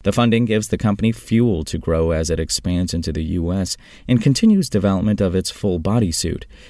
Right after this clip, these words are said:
Cheo plans to partner with up to fifteen hospitals across the U S by the end of the year. She explained that the decision to go after venture capital was to gain partners that would help the company grow. She feels Mac Venture Capital fit that bill.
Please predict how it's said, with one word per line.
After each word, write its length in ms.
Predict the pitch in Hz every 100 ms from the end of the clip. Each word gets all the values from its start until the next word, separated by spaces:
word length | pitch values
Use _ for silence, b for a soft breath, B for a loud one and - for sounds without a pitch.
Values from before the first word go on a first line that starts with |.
| B
Cheo 420 | - 101 92 92
plans 420 | - 92 90 101 -
to 120 | -
partner 360 | 101 92 98
with 140 | 95 85
up 160 | 82
to 160 | - 82
fifteen 500 | - 135 - 127 120
hospitals 580 | 120 147 - 90 92 95
across 340 | 90 87 85
the 120 | -
U 220 | 85 82 80
S 220 | 98 - b b
by 100 | 127
the 160 | 117 98
end 160 | 80 76
of 120 | 73
the 120 | 76
year. 500 | 85 123 104 - - _ _ -
She 200 | - 104
explained 500 | - - 147 156 143
that 140 | 131
the 80 | 131
decision 420 | 117 120 143 131
to 100 | 131
go 280 | 101 120 123
after 240 | 113 - 98
venture 340 | 104 113 92
capital 480 | - 113 113 120 117
was 260 | 110 107 -
to 100 | 101
gain 260 | 131 190
partners 540 | - 120 123 85 76 -
that 160 | 92
would 140 | 85 90
help 200 | 101 -
the 80 |
company 360 | 78 98 85 78
grow. 500 | 67 80 80 69 73 B B B
She 180 | - 92
feels 340 | 95 92 82
Mac 240 | 90 90 87
Venture 320 | 90 82 80
Capital 460 | - 98 82 82
fit 240 | 78 104 95
that 200 | 80 69
bill. 320 | 98 92